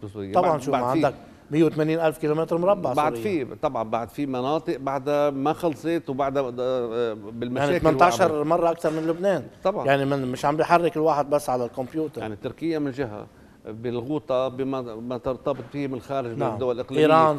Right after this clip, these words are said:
Speaker 1: إيران،
Speaker 2: روسيا،
Speaker 1: الس-، السعودية،
Speaker 2: أمريكا.
Speaker 1: كله، كلهم داخلين ب-، بموضوع سوريا. فهذه هال-، هال-، التدخل الخارجي بسوريا هذا اللي عم بيحول دون إنه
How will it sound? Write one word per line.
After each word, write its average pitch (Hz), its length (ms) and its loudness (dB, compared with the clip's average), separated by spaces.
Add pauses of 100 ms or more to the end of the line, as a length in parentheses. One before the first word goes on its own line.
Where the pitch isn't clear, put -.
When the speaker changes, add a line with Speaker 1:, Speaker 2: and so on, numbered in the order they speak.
Speaker 1:
إيران، 143 560 2
Speaker 2:
روسيا، 156 280 2
Speaker 1:
الس-، 127 380 -6
السعودية، 147 540 4
Speaker 2:
أمريكا. 139 160 2
Speaker 1:
كله، 180 320 0
كلهم 185 380 4
داخلين 135 300 -2
ب-، 107 240 -4
بموضوع 110 380 -4
سوريا. 104 400 -4 (320)
فهذه 165 400 0
هال-، 143 300 -2
هال-، 123 1000 -6
التدخل 127 640 -4
الخارجي 107 500 -4
بسوريا 127 460 -4
هذا 196 160 -4
اللي 156 120 -4
عم 127 140 -10
بيحول 120 320 -8
دون 123 180 -6
إنه 127 200 -6